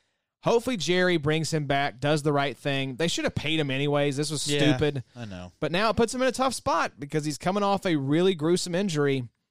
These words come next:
Speaker 1: uh, that could be, you know, potentially career-threatening.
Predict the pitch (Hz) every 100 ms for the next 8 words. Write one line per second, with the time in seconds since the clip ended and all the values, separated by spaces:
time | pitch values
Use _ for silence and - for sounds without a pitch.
0 | _ _ _ 127 131 123 - 185 170 190
1 | 165 160 160 151 123 165 - 165 - 147
2 | 156 170 - 165 - 131 120 120